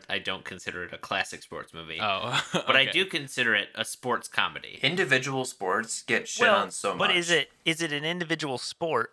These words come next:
Speaker 4: or is it, like, a game of skill? Where, where does the
Speaker 2: Right.
Speaker 4: different
Speaker 2: 'Cause,
Speaker 3: Oh,
Speaker 2: like, it
Speaker 3: both.
Speaker 2: definitely involves physical skill, but on what level, you know? Like,
Speaker 3: The professional level.
Speaker 2: I,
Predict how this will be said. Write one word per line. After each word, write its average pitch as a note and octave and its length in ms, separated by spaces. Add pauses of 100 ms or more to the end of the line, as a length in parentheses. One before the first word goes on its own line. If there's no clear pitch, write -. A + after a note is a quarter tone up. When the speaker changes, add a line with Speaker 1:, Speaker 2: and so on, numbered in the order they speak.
(140)
Speaker 4:
or B2+ 180
is B2 160
it, A2+ 160
like, G#2+ 240
a F#2+ 60
game G#2 420
of F#2+ 180
skill? - 600 (1400)
Where, D3 400
where D#3+ 180
does D#3 140
the - 100
Speaker 2:
Right. C3 40
Speaker 4:
different B2+ 640
Speaker 2:
'Cause, F3+ 140
Speaker 3:
Oh, - 60
Speaker 2:
like, G#3 120
it A3 40
Speaker 3:
both. G#3 80
Speaker 2:
definitely C4+ 380
involves D#3 520
physical E3 540
skill, E3 420
but C#3 200
on C#3 160
what C#3+ 180
level, B2 400
you G#2 140
know? A#2 240
Like, G2+ 340 (240)
Speaker 3:
The B2+ 80
professional C3 640
level. F2 380 (420)
Speaker 2:
I, - 60